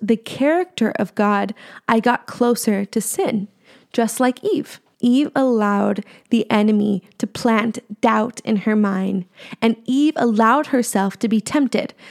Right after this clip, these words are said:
So when the woman saw that the tree was good for food and that it was a delight to the eyes,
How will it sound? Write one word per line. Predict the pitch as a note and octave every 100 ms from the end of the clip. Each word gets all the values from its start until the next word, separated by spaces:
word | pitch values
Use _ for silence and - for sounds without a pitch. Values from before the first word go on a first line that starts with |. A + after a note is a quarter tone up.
| - -
So | - B3
when | A#3+
the | A3+
woman | A#3 D4+ F4+
saw | - A3+
that | G#3+ G#3+
the | A3
tree | - - C4 C4
was | B3+ A3+ F3
good | F3+ D4 E4+ E4+
for | - C#4+
food | - B3+ G#3+ G3+ G3 - -
and | A#3 A3+
that | A3
it | -
was | A3 A3+
a |
delight | F#3+ A3 A3+ A#3 - -
to | C#4+
the | D4+ -
eyes, | A3 G#3+ G3+ A3